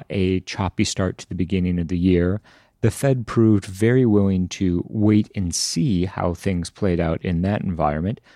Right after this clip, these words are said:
I'll also offer the caveat, however, that the same year, just a few short months later, we also saw ten-year yields reach their record low of one point three two percent. The broader debate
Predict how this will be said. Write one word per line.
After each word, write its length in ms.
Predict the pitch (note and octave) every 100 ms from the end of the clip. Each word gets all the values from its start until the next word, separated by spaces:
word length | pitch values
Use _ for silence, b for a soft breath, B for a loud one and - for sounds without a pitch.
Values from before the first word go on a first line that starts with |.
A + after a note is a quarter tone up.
| b b _
I'll 120 | - C#3
also 480 | D#3 F3+ - A#2+ -
offer 260 | F#2+ -
the 60 | F#2+
caveat, 580 | - A#2+ A2 F#2 D#2+ E2+
however, 480 | D#2 D#2+ E2 E2 B B B -
that 200 | F#2+ - -
the 140 | G2
same 340 | - B2+ G2+
year, 400 | G#2 A#2+ E2+ E2 -
just 300 | - G#2 F#2
a 60 | G2
few 200 | - G2+
short 300 | F2+ F#2+ -
months 320 | F2+ E2 -
later, 400 | C#3 C3+ G#2 F#2 B B _
we 180 | C3+ A#2
also 340 | G2 F#2 -
saw 300 | F2 - E2
ten-year 460 | E2 - F2+ E2+ E2
yields 420 | E2+ E2 E2 D#2
reach 280 | F2+ E2 -
their 180 | E2+ D#2+
record 420 | E2+ E2 F2 E2
low 320 | G#2 F#2 F2
of 300 | - E2+ D#2+
one 240 | F2+ E2+ E2
point 320 | - D#2 C#2 -
three 300 | F2 D#2+ D#2
two 200 | - D#2+
percent. 460 | - - D#2+ C#2+ - _ _ b b b -
The 80 |
broader 340 | G#2+ C3+ D3+ D3+
debate 540 | B2+ F2+ F#2 F2+ -